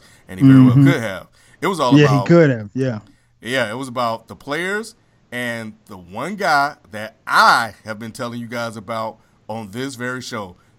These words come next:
Speaker 1: Billy Donovan. But y'all didn't wanna listen to me. I tried to tell y'all about this guy, <laughs> but no. And, and I,
Speaker 2: Oh.
Speaker 1: no, nobody wanted to listen to me. Kevin Durant proved me right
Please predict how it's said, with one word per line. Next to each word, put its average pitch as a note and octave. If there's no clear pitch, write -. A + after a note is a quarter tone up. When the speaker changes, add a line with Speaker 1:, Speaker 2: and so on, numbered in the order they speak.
Speaker 1:
Billy C#3
Donovan. G2+
But -
y'all F2
didn't A#2+
wanna D3
listen F3+
to E3+
me. F#3
I -
tried B3+
to A#3+
tell D4
y'all A#3+
about F#3+
this F3
guy, F3+
<laughs> -
but C3+
no. F3+
And, C3
and C3+
I, D3+
Speaker 2:
Oh. F3+
Speaker 1:
no, F3+
nobody B2+
wanted F3+
to F3+
listen F#3+
to F3
me. G3
Kevin -
Durant G#3
proved A#3
me A#3+
right C4+